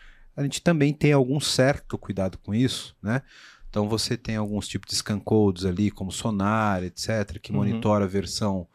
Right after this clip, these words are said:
Speaker 1: das tuas libs, tem algum tipo de vulnerabilidade, et cetera, mas você meio que confia no negócio. O negócio tá dizendo ali que tô importando a biblioteca Spring Boot X Y Z e ela é confiável, eu tô, tô acreditando,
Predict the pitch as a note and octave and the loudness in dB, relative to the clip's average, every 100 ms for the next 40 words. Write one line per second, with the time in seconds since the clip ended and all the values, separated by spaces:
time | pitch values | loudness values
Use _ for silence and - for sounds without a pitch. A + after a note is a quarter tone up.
0 | _ - - _ - F2+ G2+ F2+ - G#2+ | _ -20 -20 _ -20 -2 0 2 4 4
1 | F#2 G#2 A#2+ G#2 G2+ - G#2 G2+ - - | 4 2 4 2 -2 -4 -4 -4 -6 -10
2 | - G2 G2 F#2+ F#2+ G2+ G2+ G#2 G#2 A2 | -10 -4 -2 -2 -2 -4 -2 0 0 -2
3 | A2+ - C3+ D3 G3+ A#3 B3+ A#3+ C4 B3+ | -6 -2 -2 -2 -4 -4 -4 -4 -2 0
4 | C4 - C#4+ C#4 - C4 C4 B3+ A#3 D3+ | 0 -2 -4 -2 0 2 2 2 4 4
5 | - D#3 E3 E3+ - E3+ D3+ E3 E3 D#3+ | 2 -4 -2 -2 -2 -2 0 0 0 0
6 | E3 E3 E3 E3 D#3+ D3+ - D#3 D#3+ D3+ | 0 0 0 0 0 0 0 0 2 4
7 | C#3+ - - - - - C3 C3+ C#3+ C3+ | 4 2 -6 -20 -20 -6 -4 0 2 4
8 | D3 - - D3 C#3+ B2+ C#3 C3+ - C3+ | 2 0 -2 0 0 2 2 2 0 0
9 | - C#3 B2+ C3 - C3 C3 G#2+ A#2+ A#2+ | 0 -2 -2 -4 -2 0 0 2 2 2
10 | A2+ A2+ A2 A2+ - B2 - D3 D3 D#3+ | 2 2 2 0 -2 -4 0 4 4 2
11 | E3+ F#3+ G3 F#3+ F#3+ G3+ A3+ A3 G3+ G3+ | 0 -2 -2 -2 -2 -2 -2 -4 -2 0
12 | G#3+ G#3 - D3+ G2+ E2+ | -2 -4 0 2 2 -4